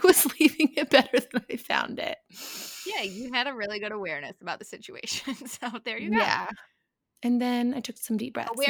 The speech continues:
Speaker 1: that's
Speaker 2: Awareness
Speaker 1: all
Speaker 2: is the
Speaker 1: there's to it.
Speaker 2: first step, I guess, right? Being aware of
Speaker 1: Absolutely.
Speaker 2: what we are not doing our best at.
Speaker 1: Yeah. Just, guys, anything and everything you do and touch and say,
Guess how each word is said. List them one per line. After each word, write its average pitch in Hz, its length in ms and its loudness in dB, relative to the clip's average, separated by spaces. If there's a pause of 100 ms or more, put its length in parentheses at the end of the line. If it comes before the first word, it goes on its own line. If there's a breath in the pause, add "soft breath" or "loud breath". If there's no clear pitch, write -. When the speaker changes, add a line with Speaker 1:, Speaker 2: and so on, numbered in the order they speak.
Speaker 1:
that's 339 160 2
Speaker 2:
Awareness - 20 -2
Speaker 1:
all 262 200 -2
Speaker 2:
is 254 120 -8
the 226 60 -10
Speaker 1:
there's 247 160 -4
to 226 60 -4
it. 202 60 0
Speaker 2:
first - 360 -8
step, - 280 -10
I 165 100 -6
guess, - 300 -14
right? 208 280 0 (360)
Being 240 240 -4
aware 262 220 6
of 214 40 6
Speaker 1:
Absolutely. 202 460 4
Speaker 2:
what 190 160 0
we 190 140 -4
are 165 200 -8 (240)
not 196 460 0 (520)
doing 196 280 -6
our 180 100 -4
best 160 300 -10
at. - 240 -16 (560)
Speaker 1:
Yeah. 196 320 0 (320 loud breath)
Just, 294 240 6 (340)
guys, 254 340 8 (120)
anything 233 460 6
and 233 100 4
everything 202 640 -2
you 202 160 -2
do 202 400 2
and 202 200 0
touch 190 360 -2
and 233 180 -2
say, 160 520 0